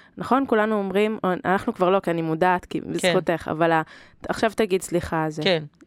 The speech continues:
Speaker 1: תגידי כמה משפטים.
Speaker 2: אז גם אני הייתי אומרת, "תגיד סליחה." גם לי בתור ילדה אמרו לי להגיד סליחה, וגם אני אמרתי לילדים שלי להגיד סליחה, ובגן גם ראיתי את זה מאוד מאוד חזק.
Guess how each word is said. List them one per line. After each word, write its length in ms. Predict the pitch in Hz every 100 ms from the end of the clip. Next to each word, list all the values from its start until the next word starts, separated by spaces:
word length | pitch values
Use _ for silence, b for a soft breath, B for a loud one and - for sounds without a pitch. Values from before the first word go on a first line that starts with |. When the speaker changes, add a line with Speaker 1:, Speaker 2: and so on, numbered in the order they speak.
| -
Speaker 1:
תגידי 300 | - 185 185
כמה 220 | - 151
משפטים. 300 | 151 - -
Speaker 2:
אז 80 | 226
גם 160 | 254 294
אני 200 | 294 349
הייתי 240 | 311 269
אומרת, 340 | 214 202 175 -
"תגיד 260 | 160 165
סליחה." 300 | - 156 175
גם 180 | 175 214
לי 140 | 247
בתור 320 | 226 220 196 180
ילדה 300 | 156 151 147
אמרו 200 | 147 151
לי 140 | 147
להגיד 340 | 143 139 147
סליחה, 340 | - 143 - 147
וגם 200 | 156 170
אני 180 | 202 208
אמרתי 320 | 214 196 190
לילדים 400 | 170 160 151 156
שלי 240 | 160 170 151
להגיד 320 | 151 147 151
סליחה, 460 | - 147 - 151 143 139 147 - _ _ _ _ _ _ _ _ _
ובגן 560 | 151 151 139 175 220 240 - 143
גם 220 | 165 165
ראיתי 260 | 156 151
את 60 | 160
זה 80 | 147
מאוד 340 | 143 - 180 190
מאוד 240 | 156 131
חזק. 380 | - 131 131